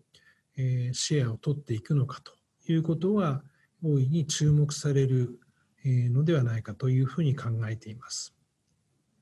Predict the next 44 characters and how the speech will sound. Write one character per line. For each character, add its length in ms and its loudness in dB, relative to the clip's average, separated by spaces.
ま 120 4
あ、 40 0
こ 120 0
の 100 6
よ 120 6
う 40 6
に、 260 4
え 680 2
ー、 60 -16
フ 100 -2
ィ 60 6
ン 40 4
テ 100 2
ッ 80 -4
ク 100 0
分 200 4
野 140 4
で 140 0
の 160 0
新 320 -2
し 280 -2
い 60 -6
ト 200 -12
ピ 160 -14
ッ 20 -14
ク 200 -2
を 280 0
取 180 0
り 60 0
上 100 -4
げ 120 0
て、 460 -2
え 300 0
ー、 20 -2
ビ 120 2
デ 160 0
オ 160 0
を 60 2
十 160 0
分 240 0
ぐ 60 4
ら 120 0
い 80 -6
で 100 -16